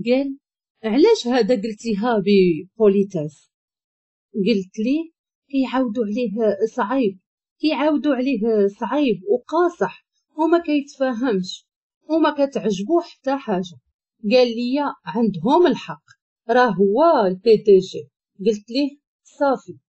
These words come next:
غير حيت مولشي يتعامل هكا؟ وهو يقول: "يسمعك الصقعة". قلت ليه: "مالو، كاين معايا؟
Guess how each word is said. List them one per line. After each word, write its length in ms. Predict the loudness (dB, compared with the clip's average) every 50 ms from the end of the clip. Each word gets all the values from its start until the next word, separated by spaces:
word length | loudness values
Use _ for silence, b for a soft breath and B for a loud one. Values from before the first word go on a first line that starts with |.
| _ _ -2
غير 580 | 0 0 0 2 0 0 2 2 2 2 2 0
حيت 360 | -2 -2 -2 -2 -2 -2 -2
مولشي 640 | 0 0 0 0 -2 -8 -4 0 0 0 0 -2 _ _ _ _ -4
يتعامل 480 | -4 -4 -2 -2 -2 0 2 6 6 6 6 4
هكا؟ 420 | 2 2 0 -2 -4 -6 -6 -6 -8 _ _ _ _ _ _ _ _ -8
وهو 340 | -6 -2 0 2 4 6
يقول: 360 | 6 6 4 2 -2 -2 -4 -4 _ _ _ _ _ _ _ _ _ _ _ 0
"يسمعك 580 | 0 0 0 2 4 4 4 4 4 2 2 2
الصقعة". 580 | 0 0 _ 0 0 0 0 -2 -8 -8 -16 _ _ _ _ _ _ _ _ -6
قلت 380 | -2 0 0 0 -2 -2 -8 -6
ليه: 380 | -2 0 0 2 0 0 -4 -4 -2 2 4 6
"مالو، 460 | 6 6 6 6 6 4 2 2 -6 -10 _
كاين 320 | 2 2 4 4 4 2
معايا؟ 520 | 0 2 2 4 4 4 4 2 -2 -4